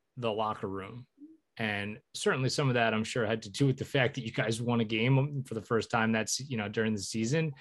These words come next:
Um, but I don't think that it's that simple.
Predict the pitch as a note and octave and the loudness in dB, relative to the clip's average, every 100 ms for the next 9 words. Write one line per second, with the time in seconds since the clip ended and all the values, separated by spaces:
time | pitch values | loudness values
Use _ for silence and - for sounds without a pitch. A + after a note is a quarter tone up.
0 | - - - A#2+ A2 A2 A2+ C3 _ B2+ | -18 -20 -10 0 2 2 0 -6 _ -2
1 | B2+ C#3+ G3+ G3 F#3+ _ _ - E3+ D3 | 4 6 6 4 0 _ _ -4 0 2
2 | C#3+ B2 A2+ C#3 A#2+ - B2+ A2 G2+ | 4 2 2 -2 -2 -2 -2 -2 -6